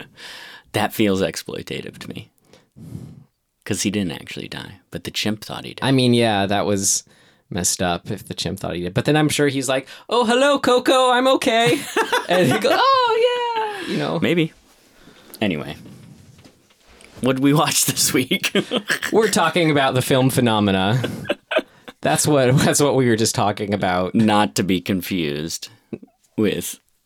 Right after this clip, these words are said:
Speaker 1: the trailer we just watched.
Speaker 2: <laughs> Phenomenon with the Michael, uh, or what's his face?
Speaker 1: <laughs>
Speaker 2: John Travolta.
Speaker 1: John Travolta.
Speaker 2: Um, great. Well, we should, we should get into it. But real quick, I, I just wanted to tell you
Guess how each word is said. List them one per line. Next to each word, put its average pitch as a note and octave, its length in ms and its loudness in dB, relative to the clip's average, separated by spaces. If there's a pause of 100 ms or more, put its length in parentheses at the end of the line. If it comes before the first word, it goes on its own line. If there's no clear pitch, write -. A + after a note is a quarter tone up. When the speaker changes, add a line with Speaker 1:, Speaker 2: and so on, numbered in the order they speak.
Speaker 1:
the A2+ 120 0
trailer F2 400 0
we F2+ 200 -2
just D#2 260 -6
watched. - 480 -10
Speaker 2:
<laughs> A#2 380 -2
Phenomenon A2+ 880 2
with A#2 220 -2
the - 60 -6
Michael, G2+ 400 -2
uh, F#2+ 440 -2
or G2+ 260 -6
what's G2+ 200 -8
his - 120 -4
face? - 420 -4
Speaker 1:
<laughs> - 600 -8
Speaker 2:
John G#2 180 0
Travolta. G2 440 0
Speaker 1:
John B2 120 2
Travolta. - 520 -2 (560)
Speaker 2:
Um, G2+ 480 -2 (840)
great. F#2+ 300 0
Well, B2+ 140 2
we C#3 120 2
should, C3+ 240 -4
we B2 120 -4
should B2+ 180 -2
get B2 160 2
into A#2 180 2
it. G2+ 60 -2
But A#2+ 100 2
real D3 240 2
quick, A2 320 0
I, A2 240 2
I A2 40 4
just G#2+ 140 2
wanted G#2 320 2
to - 140 -6
tell G#2 220 0
you F#2 340 -2